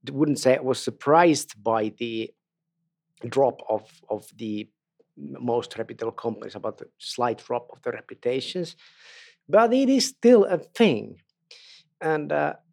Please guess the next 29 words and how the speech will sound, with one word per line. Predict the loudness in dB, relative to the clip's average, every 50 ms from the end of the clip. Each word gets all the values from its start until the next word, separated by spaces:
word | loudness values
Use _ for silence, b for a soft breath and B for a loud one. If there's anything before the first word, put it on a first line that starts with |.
| _ _ _ _ _ _ _ _ -8
I, | -6 -2
we | 0 2
have | 2 2 0 -2
wondered | 0 2 2 4 4 6 4 4 2 2
why, | 0 2 4 4 4 2 0 -4 -4 -4
because | -4 -6 -2 0 2 2 2 0 -2 -10 -16 _ _ _ _ _ _ _ _ _ _ -16 _ 2
always | 4 4 6 8 8 6 6 4 2 0
when | 2 2 2 2 2
we, | 2 2 0 0 -2 -4 2
when | 4 4 4 2 -4 -20 _ _
we | 4 4 4 6 6
as | 2 2 2 4
a |
human | 6 8 8 10 8 8
beings | 6 4 4 2 -2 -8 -10 -12 _ 2
evaluate | 2 6 6 8 6 6 4 0 -2 -6 -8 -12 -12 -14
a | -16
company, | -10 -6 -6 -6 -6 -8 -14 -16 -16 -16 -18 _
is | -4 -2 -2 -2
this, | 0 0 0 0 -2 -2
this | -2 -2 -2 -2
company, | -4 -6 -6 -6 -6 -8 -8 -8 -8 -8 -12 _ _ _ _ _ _ -6
like, | -6 -6 -6 -6 -10 -10
is | -6 -4 -2 -2
it | -2 -2 -2
a | -4
responsible | -4 -4 -6 -4 -4 -4 -4 -4 -8 -12 -16 -16 -16 -18 -14
company? | -10 -10 -10 -12 -12 -16 -16 -16 -16 _ _ _ _ _ _ B B B B B B B B B B B B
It's | -2 -2 -2 -4